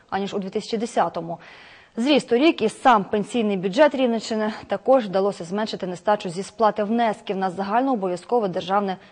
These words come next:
пенсійне страхування. Загалом торік платники погасили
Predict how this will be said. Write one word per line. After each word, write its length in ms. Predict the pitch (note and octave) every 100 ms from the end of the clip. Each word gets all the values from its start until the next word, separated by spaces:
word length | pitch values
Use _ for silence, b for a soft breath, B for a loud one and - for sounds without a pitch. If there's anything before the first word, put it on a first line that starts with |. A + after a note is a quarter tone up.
| B
пенсійне 440 | - F#3 - G3+ E3+
страхування. 720 | - G3+ - A3 F#3+ E3 E3 B B B
Загалом 420 | E3+ F#3 F#3+ G3+
торік 380 | D#3+ F#3 C4+ C#4+
платники 360 | A3+ G#3 A3 A3+
погасили 560 | A3 G3 F#3+ G#3 G3